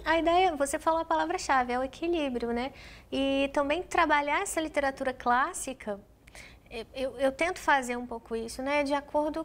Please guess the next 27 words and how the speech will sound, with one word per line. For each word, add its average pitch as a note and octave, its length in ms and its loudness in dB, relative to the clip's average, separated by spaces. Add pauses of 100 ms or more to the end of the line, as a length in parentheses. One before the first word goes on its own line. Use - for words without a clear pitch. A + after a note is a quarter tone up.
com D#4 360 0 (100)
os C#4 460 -6
gostos D4+ 800 0 (520)
desse A#3 400 0
público. G#3 600 -4
Então, D4 240 0
por E4 160 0
exemplo, C#4 360 0
trabalhar D4 400 2
um D#4+ 120 -4
conto D4 380 -2
de A#3+ 360 -4 (340)
Machado B3 500 -2
de A#3 100 -4
Assis E4 400 -4
pedindo D4+ 400 -4
pra D4+ 200 -2
que D4+ 140 -8
haja C#4+ 240 2
uma C#4 140 0
retextualização C#4 960 0
em C#4 60 -4
forma C4+ 260 0
de C4 80 -2
websérie, C4 640 2
por A#3 180 -8
exemplo. A3+ 500 -4